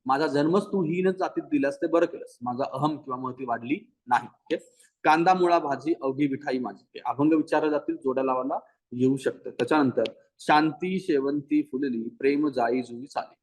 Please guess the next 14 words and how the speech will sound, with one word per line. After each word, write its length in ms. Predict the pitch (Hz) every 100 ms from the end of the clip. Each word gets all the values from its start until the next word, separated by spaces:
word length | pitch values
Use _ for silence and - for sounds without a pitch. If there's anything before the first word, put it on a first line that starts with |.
| -
हे 60 |
नावावरूनच 680 | 147 139 143 147 147 151 - _ _ _ -
ते 260 | 143 143
माळी 360 | 127 139 143 160
असल्यामुळे 320 | 156 151 156
तुम्हाला 200 | 147 151
हे 60 | 156
त्यांचं 360 | 151 139 135
असेल 240 | 151 - 117 -
एवढं 180 | 127 135
क्लिक 240 | - - - 120
होऊ 160 | 147 - - -
शकतं. 360 | - - -
ओके? 300 | - _ -